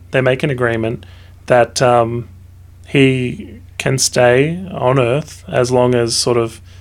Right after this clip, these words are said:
Joe, um, Brad Pitt's character, the devil, gets to sort of experience what life is like. You know, he wants to, um, see what he's missing out on, and he takes the body of, um,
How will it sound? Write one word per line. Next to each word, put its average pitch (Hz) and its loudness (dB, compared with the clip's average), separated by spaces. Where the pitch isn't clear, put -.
Joe, 113 2
um, 113 -2
Brad 120 2
Pitt's - -4
character, 113 0
the 127 -4
devil, 120 0
gets 131 -2
to 131 -2
sort 127 2
of 123 0
experience 123 0
what 135 -2
life 120 2
is 117 -4
like. 117 -4
You 120 -6
know, 113 -2
he 123 -2
wants 131 0
to, 123 0
um, 117 0
see 156 0
what 123 2
he's 117 0
missing 123 -2
out 117 2
on, 104 -2
and 127 -4
he 127 -4
takes 143 -2
the 151 -2
body 135 2
of, 117 -4
um, 113 -2